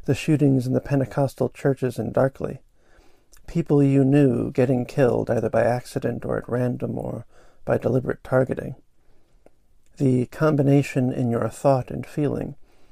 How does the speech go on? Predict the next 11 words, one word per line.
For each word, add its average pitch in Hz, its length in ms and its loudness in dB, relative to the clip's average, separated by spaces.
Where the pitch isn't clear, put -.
of 127 180 -2
what 131 160 2
Yeats 135 520 0
would 117 120 -2
have - 160 -6
called 117 500 0
abstract - 680 -6
passion 127 540 -4
and 117 140 -6
its 117 180 -8
opposite, - 540 -6